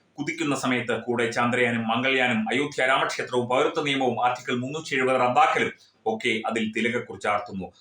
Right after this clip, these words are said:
ഭാരതത്തിന്റെ ഭാഗ്യരേഖയിൽ മോദിക്ക് ശേഷവും ഭാരതത്തിന്റെ ഭാഗധേയം നിർണ്ണയിക്കാനുള്ള അടുത്ത ആളെ തയ്യാറാക്കിക്കൊണ്ട് ബി ജെ പിയുടെ സംഘടനാ യന്ത്രമായ ആർ എസ് എസ് എന്ന സംഘടന നിശബ്ദമായി പ്രവർത്തിച്ചുകൊണ്ട് നൂറ് വർഷത്തിലേക്ക് കടന്നു. ശതാബ്ദി ആഘോഷിക്കാൻ പോകുന്നു. നൂറ് വർഷം നിശബ്ദമായി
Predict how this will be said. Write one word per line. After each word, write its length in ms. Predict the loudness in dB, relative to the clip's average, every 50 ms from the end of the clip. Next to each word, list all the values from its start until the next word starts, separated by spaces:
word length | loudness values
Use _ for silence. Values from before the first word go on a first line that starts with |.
| _ _ _ -2
ഭാരതത്തിന്റെ 400 | 0 2 2 0 0 0 -2 -2
ഭാഗ്യരേഖയിൽ 640 | 0 0 0 0 2 2 2 2 2 2 0 -2 0
മോദിക്ക് 280 | 0 0 -2 -2 -4 -6
ശേഷവും 400 | -6 -8 -8 -4 -4 -4 -2 -2
ഭാരതത്തിന്റെ 600 | 0 0 2 2 2 2 0 0 0 0 0 -2 -4 -8 -18 _ _ _ 4
ഭാഗധേയം 440 | 6 6 6 4 4 2 2 2
നിർണ്ണയിക്കാനുള്ള 640 | 2 2 2 2 0 2 2 2 2 2 2 2 2 2
അടുത്ത 260 | 0 0 0 0 2
ആളെ 340 | 4 4 4 4 2 2 0
തയ്യാറാക്കിക്കൊണ്ട് 680 | 2 2 4 4 4 2 2 0 -2 -2 0 0 0 -2 -4 -6 -12 _ _ -4
ബി 60 | -2
ജെ 220 | 0 0 0 0
പിയുടെ 300 | 0 0 -2 0 -2 -2 -4 -8 _
സംഘടനാ 540 | -2 0 2 2 2 0 0 2 2 4 4
യന്ത്രമായ 680 | 4 4 2 2 2 2 2 4 4 4 4 2 0 0 -4 -10 _ _ _ _ _ _ _ 0
ആർ 140 | 2 4 4
എസ് 160 | 2 0 -2
എസ് 120 | -4 -4 -2
എന്ന 140 | 0 0 0
സംഘടന 400 | 0 0 -2 0 0 0 2 2
നിശബ്ദമായി 580 | 2 2 2 0 -2 0 0 0 2 2 0 0 0
പ്രവർത്തിച്ചുകൊണ്ട് 640 | 0 0 0 -2 -4 -8 -8 -4 -2 -2 0 0 0 -2 -2 -6 -12 _ _ _
നൂറ് 340 | 0 2 2 4 4 4 4
വർഷത്തിലേക്ക് 680 | 4 4 2 2 0 0 0 0 0 0 0 0 0 0
കടന്നു. 360 | 0 0 0 0 0 -2 -2 -6 -12 _ -4
ശതാബ്ദി 480 | -2 0 2 4 4 2 2 2 2
ആഘോഷിക്കാൻ 640 | 2 2 2 0 -4 -6 -8 -6 -4 -2 -2 0 0
പോകുന്നു. 320 | -2 -2 -4 -4 -6 -6
നൂറ് 340 | -6 -2 -2 0 0 2 0
വർഷം 280 | 0 0 0 -2 0
നിശബ്ദമായി 520 | 0 0 0 0 0 2 4 4 4 2